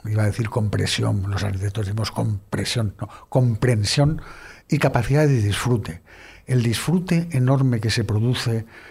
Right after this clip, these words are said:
con la edad, la capacidad de, de disfrutar todavía más, ¿eh? No todavía, sino todavía más, ¿eh? Es maravilloso,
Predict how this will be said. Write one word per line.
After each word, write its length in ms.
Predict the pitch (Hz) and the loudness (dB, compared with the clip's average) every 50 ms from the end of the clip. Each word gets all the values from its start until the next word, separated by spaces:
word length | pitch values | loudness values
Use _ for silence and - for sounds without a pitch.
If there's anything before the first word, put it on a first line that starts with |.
| - - _ _ | -20 -20 _ _
con 220 | - - 131 120 110 | 0 2 2 4 4
la 80 | 110 110 | 4 4
edad, 280 | 113 107 123 123 123 123 - - - _ - - - - - _ _ _ - | 4 4 4 2 2 0 -4 -14 -20 _ -20 -20 -20 -20 -20 _ _ _ -6
la 140 | - 117 113 | -2 -2 0
capacidad 400 | 98 110 104 117 113 127 135 131 | 0 0 0 2 2 4 4 4
de, 160 | 123 127 123 | 4 2 2
de 180 | 127 131 113 123 | 2 2 2 2
disfrutar 420 | 117 110 - 123 127 139 156 156 139 | 2 2 2 2 4 4 4 2 0
todavía 480 | - - 123 113 110 120 135 139 139 135 | 0 2 2 4 4 4 4 4 4 4
más, 340 | 151 156 147 - - - - - - | 4 2 2 0 -4 -8 -12 -8 -2
¿eh? 140 | 131 143 185 - - - - - - - - | 0 0 0 -2 -6 -14 -18 -20 -14 -6 0
No 280 | 131 135 151 156 151 - - - _ _ | 4 4 4 4 2 -2 -10 -20 _ _
todavía, 520 | - 147 139 139 139 160 156 127 - - - | 2 4 6 6 6 6 4 4 2 0 -6
sino 340 | - - 127 117 110 110 107 - | -4 -2 0 0 0 -2 -4 0
todavía 400 | - 143 131 120 123 151 156 143 | 2 4 6 6 6 6 6 6
más, 320 | 143 160 156 156 - - - - _ _ - | 6 4 4 2 0 -4 -8 -16 _ _ -8
¿eh? 80 | - 139 147 - - _ _ _ _ - | -8 -8 -8 -8 -16 _ _ _ _ -6
Es 160 | - 123 123 | -2 0 2
maravilloso, 680 | 131 139 135 120 110 104 110 127 147 139 - 107 92 - | 2 2 4 4 2 2 2 2 2 2 0 -4 -6 -8